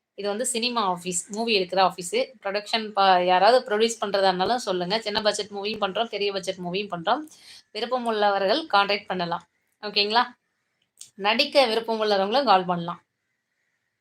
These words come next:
ஓகேவா? யாருக்கெல்லாம் நடிக்க, படத்துல நடிக்கணும், ஒரு ஷார்ட் ஃபிலிம், வெப் சீரி-, சீரியல் இதெல்லாம் நடிக்கணும்னாங்களும் கண்டிப்பா கால் பண்ணி கான்டாக்ட் பண்ணலாம். ஓகேங்களா? அடுத்த வாரம் mostly பிப்ரவரி மாசத்துல வந்து ஆடிஷன் நடக்குது எனக்கு தெரிஞ்ச இடத்துல.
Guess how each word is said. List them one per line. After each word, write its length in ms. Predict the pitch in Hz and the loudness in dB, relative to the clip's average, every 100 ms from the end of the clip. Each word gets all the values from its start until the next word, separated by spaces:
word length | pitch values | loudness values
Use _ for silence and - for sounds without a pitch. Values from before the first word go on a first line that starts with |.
| _ _ _ _ _ _ - | _ _ _ _ _ _ -20
ஓகேவா? 420 | 190 208 202 185 | -6 2 4 6
யாருக்கெல்லாம் 400 | 208 269 247 254 | 4 4 4 4
நடிக்க, 440 | 220 226 240 214 | 2 0 2 2
படத்துல 380 | 185 202 226 233 | 2 0 2 2
நடிக்கணும், 600 | 214 202 202 202 196 175 - | 4 2 0 2 2 0 -6
ஒரு 300 | 190 180 185 | -6 -4 0
ஷார்ட் 240 | 208 202 | 2 2
ஃபிலிம், 140 | 202 196 | 0 -4
வெப் 220 | 190 180 - | -4 -6 -6
சீரி-, 360 | 185 190 185 185 | 0 2 2 2
சீரியல் 340 | 196 190 185 | 0 2 2
இதெல்லாம் 340 | 180 180 185 196 | 2 2 2 2
நடிக்கணும்னாங்களும் 760 | 180 180 190 185 175 185 302 - _ _ _ _ - 185 | 0 -2 -2 0 -2 -2 -4 -4 _ _ _ _ -20 -8
கண்டிப்பா 420 | 196 220 226 233 | -6 -2 0 2
கால் 200 | 220 185 | 2 0
பண்ணி 200 | 185 226 | -2 0
கான்டாக்ட் 300 | 208 190 180 | 0 0 -4
பண்ணலாம். 340 | 175 165 175 | -8 -6 -6
ஓகேங்களா? 360 | 196 202 196 202 - _ _ _ _ - | -2 0 2 0 -4 _ _ _ _ -10
அடுத்த 280 | 220 262 | -2 2
வாரம் 520 | 254 247 247 277 277 262 233 214 208 202 | 6 6 6 2 0 -2 -2 -4 -4 -6
mostly 180 | 202 - - | -2 0 8
பிப்ரவரி 520 | - 1077 1017 1017 - | 10 10 10 6 4
மாசத்துல 300 | - 1017 - | 2 -2 -4
வந்து 260 | 202 208 | -4 2
ஆடிஷன் 420 | 233 208 220 226 196 | 4 4 2 -2 -4
நடக்குது 600 | 185 185 185 185 180 175 | -4 -4 -2 0 0 -2
எனக்கு 320 | 185 175 185 | -4 -6 -6
தெரிஞ்ச 260 | 185 190 | -4 -4
இடத்துல. 280 | 175 226 320 | -2 0 0